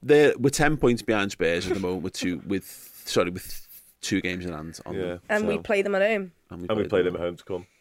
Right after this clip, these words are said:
Speaker 1: Yeah. But again, a-, again, this is the problem, is that you drive yourself mad working out the permutations. It'll, uh, it sounds stupid, it'll work out or it won't.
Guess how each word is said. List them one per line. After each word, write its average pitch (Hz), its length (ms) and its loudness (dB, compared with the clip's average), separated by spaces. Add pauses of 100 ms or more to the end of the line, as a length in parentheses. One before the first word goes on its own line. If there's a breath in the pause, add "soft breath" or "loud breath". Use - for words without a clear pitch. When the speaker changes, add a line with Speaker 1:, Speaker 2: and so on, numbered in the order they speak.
Speaker 1:
Yeah. 165 80 -6 (540 loud breath)
But - 100 0
again, 214 320 -6
a-, 117 100 -4
again, 139 280 4 (180 soft breath)
this 147 160 6
is 156 80 4
the 175 80 6
problem, 131 280 6
is 131 80 6
that 135 60 6
you 127 140 8
drive 117 220 6
yourself 120 220 4
mad 104 220 0
working 117 260 4
out 120 80 -2
the 127 60 -2
permutations. 110 760 -2
It'll, 107 220 -4
uh, 110 160 0 (100)
it - 100 -10
sounds 110 220 -4
stupid, 101 300 -4
it'll 104 180 -2
work 101 220 -2
out 92 180 -6
or 95 80 -8
it 85 80 -6
won't. 85 260 -10